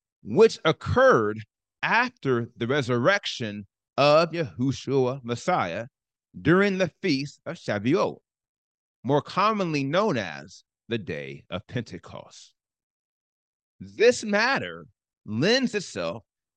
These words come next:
to the inflection point regarding the transition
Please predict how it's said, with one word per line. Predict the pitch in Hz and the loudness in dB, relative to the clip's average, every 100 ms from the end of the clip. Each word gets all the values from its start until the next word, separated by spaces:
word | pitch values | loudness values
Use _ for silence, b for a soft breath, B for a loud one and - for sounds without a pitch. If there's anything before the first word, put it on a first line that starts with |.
| _ - | _ -2
to | 214 | 0
the | 180 170 | 4 4
inflection | 156 - 214 254 - 208 185 | 2 -2 -4 -4 -4 -4 -4
point | - 104 92 92 - _ _ _ | -4 -8 -8 -10 -14 _ _ _
regarding | 113 139 160 190 190 165 131 117 | 0 2 6 6 6 4 2 0
the | 202 233 | 0 -2
transition | - 220 214 170 165 247 - 113 101 98 | -2 -2 -2 -2 -4 -4 -6 -8 -10 -12